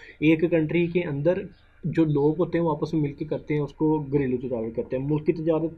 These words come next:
किस तरह की होती है? मुल्की तजारत मंदरजा से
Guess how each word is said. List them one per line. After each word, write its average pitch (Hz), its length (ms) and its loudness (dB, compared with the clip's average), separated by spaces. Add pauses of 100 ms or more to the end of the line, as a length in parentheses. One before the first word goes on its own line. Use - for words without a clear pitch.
किस 156 180 0
तरह 170 360 -2
की 156 140 -2
होती 151 180 -4
है? 143 60 0
मुल्की 139 280 -6
तजारत 151 680 -4 (960)
मंदरजा 147 340 4
से 180 180 2